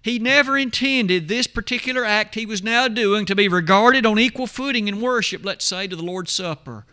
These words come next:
or to prayer, or to singing, or the other attributes that you and I recognize as revealed in the wonderful Word of God.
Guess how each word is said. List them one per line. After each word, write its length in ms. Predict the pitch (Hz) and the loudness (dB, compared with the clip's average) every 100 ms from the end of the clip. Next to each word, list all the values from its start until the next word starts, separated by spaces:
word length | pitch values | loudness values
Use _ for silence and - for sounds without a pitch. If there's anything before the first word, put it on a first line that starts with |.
| _ _ _ _ _ | _ _ _ _ _
or 140 | - 170 | -4 -4
to 120 | 175 | -4
prayer, 680 | - 185 180 156 127 117 110 _ _ _ _ _ - | -4 -2 -2 -2 -6 -8 -12 _ _ _ _ _ -6
or 120 | 156 | -2
to 100 | 156 | 0
singing, 720 | 156 180 170 139 110 104 107 - _ _ _ _ | 2 2 2 0 -2 -6 -12 -18 _ _ _ _
or 140 | - 170 | -2 0
the 180 | 151 | 2
other 220 | 165 175 170 | 2 0 -2
attributes 760 | 180 175 147 135 135 139 127 | -4 -4 -8 -6 -4 -4 -6
that 140 | - | -8
you 160 | 160 190 | -4 -2
and 100 | 185 | -2
I 140 | 190 | -2
recognize 920 | 175 170 214 214 202 175 190 196 208 | -4 -2 -4 -4 -6 -4 -4 -4 -4
as 280 | 180 185 165 | -4 -2 -2
revealed 480 | 170 151 185 208 202 | -2 -2 -4 -6 -6
in 80 | 170 | -6
the 40 | |
wonderful 400 | 156 190 185 - | -6 -6 -8 -8
Word 200 | 156 170 | -8 -10
of 100 | 147 | -10
God. 540 | 147 139 143 135 131 | -10 -10 -10 -14 -14